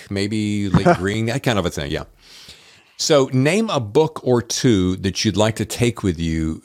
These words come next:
Speaker 1: to read for your own personal enjoyment. Perhaps it's nothing to do with thrillers, just something to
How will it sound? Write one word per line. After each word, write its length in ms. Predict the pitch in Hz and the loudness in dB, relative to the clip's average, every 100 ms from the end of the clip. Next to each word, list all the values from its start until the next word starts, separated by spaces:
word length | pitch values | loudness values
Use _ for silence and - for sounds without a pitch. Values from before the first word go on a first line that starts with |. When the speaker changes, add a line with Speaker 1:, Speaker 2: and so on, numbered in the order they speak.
| - | -2
Speaker 1:
to 160 | - | 0
read 340 | 82 95 98 95 | 2 4 4 2
for 140 | 92 | 0
your 200 | 85 85 | 0 0
own 300 | 104 113 131 | 2 2 2
personal 640 | - - 120 110 - 110 | 0 -2 0 0 0 2
enjoyment. 880 | 104 101 85 90 78 65 62 - - - | 2 2 4 2 2 -2 -8 -14 -18 -2
Perhaps 440 | 85 92 104 - | 2 4 2 0
it's 300 | 104 - - | -4 -4 -2
nothing 380 | 101 110 117 139 | 0 0 0 0
to 80 | 127 | 2
do 180 | 120 110 | 4 4
with 140 | 90 | 2
thrillers, 500 | - 87 78 76 - | -2 -2 -2 -4 -6
just 240 | - 107 | -6 -4
something 380 | - 120 - 113 | -4 -4 -4 -4
to 260 | 95 78 | -2 -2